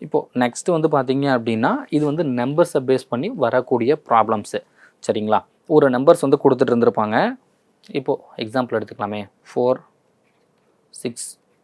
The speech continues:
டூ, ஒன் அப்படின்னு கொடுத்துருக்காங்கன்னு வச்சுக்கோங்களேன். அவங்க என்ன கேட்பாங்கன்னா, இதிலிருந்து வந்து உங்களால ஏதாவது மேக்ஸிமம் நம்பர் ஃபார்ம் பண்ண முடியுமா, மினிமம் ஃபார்ம் பண்ண முடியுமா அப்படின்னு சொல்லிட்டு கேட்பாங்க. அப்படி ஃபார்ம், அப்படி கேட்கலாம். அப்படி இல்ல அப்படின்னா, இதிலிருந்து எத்தனை த்ரீ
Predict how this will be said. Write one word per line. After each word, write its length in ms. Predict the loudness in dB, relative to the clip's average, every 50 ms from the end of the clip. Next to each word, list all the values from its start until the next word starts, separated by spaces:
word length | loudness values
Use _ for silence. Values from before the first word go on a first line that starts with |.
| _ _ _ _ _ _ _ _ -4
டூ, 100 | -4 -4 -4 -8 _ _ _ -10 -4 -2 -2
ஒன் 100 | -2 -2 -8 _ _
அப்படின்னு 300 | _ -6 -4 -4 -2 -2
கொடுத்துருக்காங்கன்னு 500 | -2 -2 -2 -4 -4 -4 -4 -4 -6 -8
வச்சுக்கோங்களேன். 480 | -10 -12 -14 -16 -12 -8 -6 -6 -6 -6 _ _ _ _ _ _ _ -8
அவங்க 140 | -6 -4 -4 -2
என்ன 100 | -4 -4 -2 -2
கேட்பாங்கன்னா, 440 | 0 2 2 2 0 0 -2 -4 -4 -4 -4 -6 -10 -10
இதிலிருந்து 460 | -6 -2 2 4 4 4 4 2 2 0 0
வந்து 180 | 0 0 0 -2 -2 -4 -6 _ -8
உங்களால 360 | -6 -2 0 0 2 2 2 2 2
ஏதாவது 220 | 2 4 4 2 2 0
மேக்ஸிமம் 360 | -2 -4 -6 -6 -6 -4 -2
நம்பர் 220 | 0 0 -2 -2 0
ஃபார்ம் 200 | -2 -2 0 -2
பண்ண 120 | -2 -4 -2
முடியுமா, 260 | -2 -4 -2 -2 -2 -2 -2 -2
மினிமம் 300 | -2 -2 -2 -4 -4 -4
ஃபார்ம் 200 | -4 -4 -4 -2
பண்ண 120 | -2 -4 -4 -4
முடியுமா 320 | -4 -4 -4 -4 -2 -2 -2 -2 -4 _ _ _ _ _ -20 -20 _ _
அப்படின்னு 260 | -4 0 0 0 0 0
சொல்லிட்டு 260 | -2 -2 -2 -2 -2
கேட்பாங்க. 320 | -4 -4 -2 -4 -4 -4 -6 -10 _ -12 -10
அப்படி 200 | -4 0 0 0 4
ஃபார்ம், 220 | 4 4 4 4 2 0 -2
அப்படி 160 | 0 0 -2 2
கேட்கலாம். 380 | 2 0 2 2 0 0 0 2 0
அப்படி 200 | -2 -2 -4 -6 -4 -4 -2
இல்ல 140 | 0 2 2 2 2
அப்படின்னா, 340 | 0 0 -2 -2 0 0 0 0 -2 -6 -16 _ _ _ _ -8 -4
இதிலிருந்து 400 | 0 4 6 6 6 6 4 0 0
எத்தனை 200 | 0 -2 -2 -4 -4 -4 -6 -4
த்ரீ 100 | -2 -2